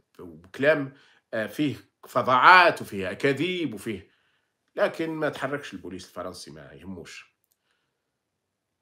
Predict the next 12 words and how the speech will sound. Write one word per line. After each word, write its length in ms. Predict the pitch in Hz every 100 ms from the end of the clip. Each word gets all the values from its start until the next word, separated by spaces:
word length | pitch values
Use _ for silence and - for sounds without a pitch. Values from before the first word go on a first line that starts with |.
| _
لكن 220 | 139 147
أعتقد 420 | 139 123 175 120 104
أن 120 | 101
اعتقاله 540 | 90 - - 131 110
هذه 120 | 120
المرة 420 | 110 127 135 - -
ج-، 220 | 123 113 131
لم 200 | 127 135
يأتي 380 | 143 101 - 85
على 580 | 87 87 85 82 76 - _ _
ب-، 440 | 87 76 - -
بسبب، 460 | 107 98 - 101